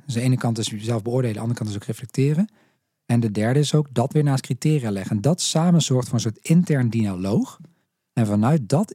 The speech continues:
interne dialoog kun je bedenken, "Hey, dit wil ik dus weten of hier loop ik op vast."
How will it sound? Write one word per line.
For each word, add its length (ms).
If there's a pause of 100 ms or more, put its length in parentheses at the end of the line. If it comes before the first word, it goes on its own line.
interne 460
dialoog 380
kun 120
je 60
bedenken, 280 (140)
"Hey, 460 (320)
dit 360
wil 120
ik 140
dus 160
weten 380
of 120
hier 340
loop 220
ik 100
op 100
vast." 420